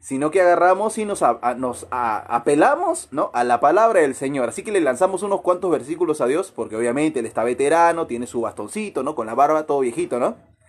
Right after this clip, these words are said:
Eh, el Dios viejito, ¿no? El Dios encorvado. Y como Él está veterano, se olvida de las cosas. Así que le decimos, "Señor, porque dice tu palabra", ¿no? Dice tu palabra, "Recuérdate", dice tu palabra, "que yo soy cabeza y no soy cola", ¿no?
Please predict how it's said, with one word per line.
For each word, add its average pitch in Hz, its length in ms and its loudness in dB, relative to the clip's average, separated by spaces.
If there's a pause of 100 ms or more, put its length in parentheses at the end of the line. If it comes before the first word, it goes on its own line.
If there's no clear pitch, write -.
(400)
Eh, - 280 -14 (360)
el 104 120 -10
Dios 165 160 2
viejito, 151 380 -2
¿no? 117 80 -6
El 120 80 -4
Dios 147 160 -4
encorvado. 127 560 2 (520)
Y 127 40 -14
como 151 200 0
Él 202 60 4
está 202 160 2
veterano, 214 400 2
se - 100 -2
olvida 147 600 2
de 104 40 -4
las 98 160 -12
cosas. 98 420 -16
Así 147 160 2
que - 120 2
le - 80 4
decimos, 208 340 0 (160)
"Señor, 370 540 4
porque 240 280 4
dice 240 240 4
tu 175 120 2
palabra", 139 640 4 (140)
¿no? 160 260 -4
Dice 147 220 -2
tu - 80 -4
palabra, 160 320 2
"Recuérdate", 175 1000 2
dice 143 220 -4
tu 160 100 -8
palabra, 135 540 2 (240)
"que 143 100 -4
yo 143 120 -2
soy 165 100 -6
cabeza 131 340 0
y 117 40 -10
no 107 100 -12
soy 95 140 -14
cola", 139 480 0
¿no? 127 180 -6